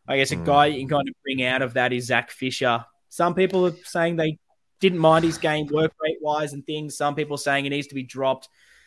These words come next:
Speaker 1: Let's deep dive into the Fisher discussion. Where do you
Speaker 2: Let's.
Speaker 1: kind of see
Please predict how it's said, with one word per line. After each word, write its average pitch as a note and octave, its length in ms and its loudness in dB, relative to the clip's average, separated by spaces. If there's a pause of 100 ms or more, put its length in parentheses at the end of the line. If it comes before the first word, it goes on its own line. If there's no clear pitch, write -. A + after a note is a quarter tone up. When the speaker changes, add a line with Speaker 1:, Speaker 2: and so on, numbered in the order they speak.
(180)
Speaker 1:
Let's E3+ 200 2 (160)
deep E3+ 200 2
dive D3 240 6
into D3 160 -4
the B2 100 -2
Fisher C#3+ 340 -4
discussion. B2+ 720 -2
Where C#3 260 0
do C#3+ 80 -4
you - 60 2
Speaker 2:
Let's. G3 140 4
Speaker 1:
kind B2+ 180 -2
of A#2+ 80 -6
see A#2+ 240 -4